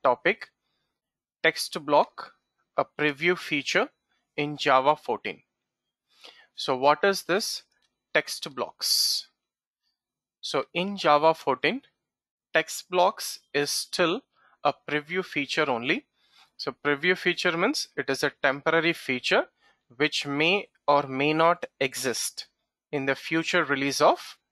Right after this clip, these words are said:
Java versions. So this text blocks feature was introduced in Java thirteen version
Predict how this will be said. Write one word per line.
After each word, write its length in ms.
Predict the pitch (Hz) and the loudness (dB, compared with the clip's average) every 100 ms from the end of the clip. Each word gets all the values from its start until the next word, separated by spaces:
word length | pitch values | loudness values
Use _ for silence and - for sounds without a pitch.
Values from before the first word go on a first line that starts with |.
| _ | _
Java 420 | - 139 131 156 | 0 2 6 4
versions. 840 | 135 120 - 87 - - - - - _ _ _ _ _ - - _ _ _ | 2 -2 -2 -12 -8 -6 -6 -8 -10 _ _ _ _ _ -20 -20 _ _ _
So 200 | - 156 | -8 -6
this 340 | 143 220 - - - | 2 2 2 -6 0
text 400 | 170 - - 190 | 0 0 -10 0
blocks 580 | 175 170 - - - - _ _ | 2 2 0 -10 -10 -16 _ _
feature 460 | - 185 185 214 | -6 -4 -2 -4
was 200 | 190 156 | -2 -4
introduced 720 | - 151 143 151 165 175 - - | -4 -8 -8 -4 -2 -2 -4 -4
in 240 | 170 139 - _ _ _ | -2 -2 -6 _ _ _
Java 460 | - 156 147 165 180 - | 0 4 6 6 2 2
thirteen 380 | 147 - 165 139 | 0 0 -4 -2
version 340 | 123 - 120 | -2 -2 -10